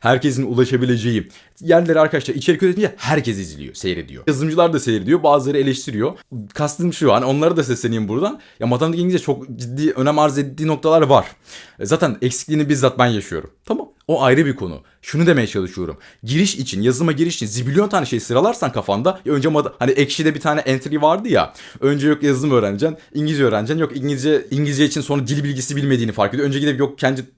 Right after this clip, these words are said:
Türkçe dilinden dil bilgisini öğrenmeye çalışıyor. Tabii bu işin biraz goy goy kısmı ama öyle zibilyon tane şey kat-, koymanıza gerek yok. İnan bana bilgisayar ve internetler bir de iki, ama iki şey söylerim. Bakın zaten ben bütün bu konuşmayı yapma sebebim şu iki şey getirmekti konuyu. Onları boş verin. Onlar zamanla olacak şeyler. Tamam.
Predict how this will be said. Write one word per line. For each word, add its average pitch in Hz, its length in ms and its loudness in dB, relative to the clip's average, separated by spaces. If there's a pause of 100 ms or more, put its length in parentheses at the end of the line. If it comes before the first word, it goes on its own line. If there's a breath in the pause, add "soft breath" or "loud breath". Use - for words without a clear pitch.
Türkçe 131 400 0 (160 loud breath)
dilinden 135 380 2
dil 127 160 0
bilgisini 113 240 -2
öğrenmeye 101 180 0
çalışıyor. 156 240 -8
Tabii 185 120 -2
bu 202 100 0
işin 190 160 -4
biraz 160 200 -2
goy 127 160 6
goy 180 120 6
kısmı 151 220 -4
ama 196 320 0
öyle 165 140 2
zibilyon 143 340 -4
tane 151 160 -4
şey 143 180 -6
kat-, 117 320 -8
koymanıza 127 380 0
gerek 110 260 0
yok. 101 140 -6 (180 loud breath)
İnan 175 220 4
bana 117 160 0
bilgisayar 143 280 0
ve 147 60 -2
internetler 165 440 -2
bir 143 140 0
de 107 220 0
iki, - 200 -4
ama 196 140 4
iki 165 120 0
şey 165 140 2
söylerim. 120 440 0
Bakın 101 260 -4
zaten 143 260 2
ben 147 140 6 (280 loud breath)
bütün 131 260 0
bu 147 80 0
konuşmayı 143 340 2
yapma 143 180 4
sebebim 165 280 0
şu 180 140 -6
iki 151 200 -8
şey 113 300 -2
getirmekti 98 460 -6
konuyu. 82 280 -8 (220 soft breath)
Onları 185 460 2
boş 170 200 0
verin. 107 120 -2
Onlar 127 220 2
zamanla 120 340 0
olacak 107 280 -2
şeyler. 76 300 -10
Tamam. 151 200 -8